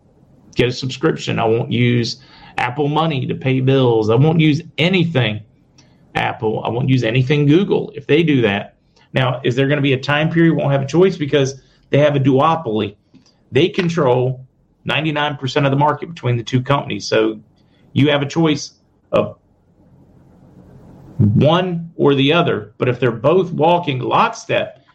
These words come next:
in that control, then all you have is the illusion of choice. You don't actually have choice.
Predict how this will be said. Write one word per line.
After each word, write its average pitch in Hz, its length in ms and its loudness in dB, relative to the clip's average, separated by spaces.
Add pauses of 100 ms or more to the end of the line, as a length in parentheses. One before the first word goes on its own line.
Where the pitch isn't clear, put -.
(120)
in 135 100 2
that 131 220 0
control, 135 600 0
then 131 320 -2 (280)
all 180 120 2
you 185 160 -2
have 156 220 -2
is 147 100 -4
the 135 140 -2
illusion 156 960 2 (380)
of - 180 -4
choice. 107 400 0
You 123 80 0
don't 156 160 2
actually 170 320 0
have 143 260 -4
choice. 190 440 0